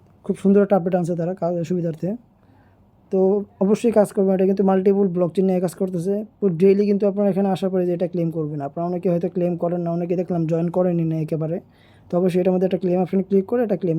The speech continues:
করে নেবেন। আর এখানে কিন্তু এই যে আমাদের এখানে কিন্তু আনসারের টাস্ক ছিল, এই যে আনসারের টাস্কগুলো কোথায় জানো, এই যে এটা ডেইলি কোশ্চেন আনসার এই অপশনটা ছিল, এটা কিন্তু অফ হয়ে গেছে maybe। তো আপনারা এখন আনসার তৈরি করতে পারবেন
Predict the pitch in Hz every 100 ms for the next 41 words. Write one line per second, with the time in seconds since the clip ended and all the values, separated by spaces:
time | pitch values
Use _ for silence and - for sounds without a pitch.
0 | 156 156 160 185 254 - _ _ _ _
1 | _ _ _ _ _ - - - - -
2 | 175 170 190 190 190 190 190 196 202 -
3 | _ _ _ _ _ - 170 165 170 175
4 | 190 175 190 190 - 196 185 226 214 180
5 | - - 180 208 196 160 160 165 180 180
6 | 185 165 180 175 170 180 190 202 165 156
7 | 151 127 - _ _ _ _ _ - 165
8 | 156 - _ _ 175 185 208 233 - _
9 | _ _ _ _ _ _ _ _ - 196
10 | - 196 190 180 185 180 202 196 185 180
11 | 170 185 185 180 180 180 165 175 180 175
12 | 180 170 165 233 254 _ _ _ - 185
13 | 190 202 185 208 220 190 180 202 220 220
14 | 214 208 180 170